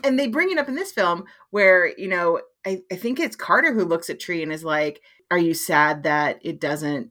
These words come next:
make it some, like, mystical reason?" Or, like, or Tree brings up that she thought that it was just,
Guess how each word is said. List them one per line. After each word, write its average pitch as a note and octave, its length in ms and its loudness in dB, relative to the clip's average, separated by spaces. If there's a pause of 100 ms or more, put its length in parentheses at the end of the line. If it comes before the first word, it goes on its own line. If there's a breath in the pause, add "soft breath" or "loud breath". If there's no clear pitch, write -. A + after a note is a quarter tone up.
make D#3+ 220 -6
it A#2+ 100 -6
some, D3 400 -2
like, D3 160 -2
mystical D#3+ 540 -4
reason?" D3 500 -4
Or, C3+ 260 -6
like, C3+ 200 -10 (240 soft breath)
or F#3 80 0
Tree A#3+ 240 0
brings F3+ 320 0
up D#3+ 180 -2
that D3+ 100 -8
she D#3+ 360 -4
thought D3 260 -2
that D3+ 140 -6
it A#2 100 -4
was D3+ 180 -6
just, - 420 -8